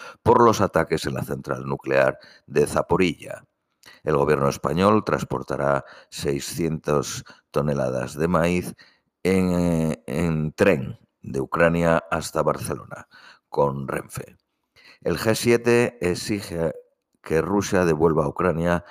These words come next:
la central nuclear de Zaporilla. La importación de gas argelino por parte de España cae un cuarenta y dos por ciento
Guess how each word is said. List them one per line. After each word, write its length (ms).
la 160
central 460
nuclear 480
de 100
Zaporilla. 720
La 120
importación 800
de 120
gas 260
argelino 800
por 200
parte 280
de 80
España 480
cae 320
un 280
cuarenta 400
y 60
dos 220
por 220
ciento 580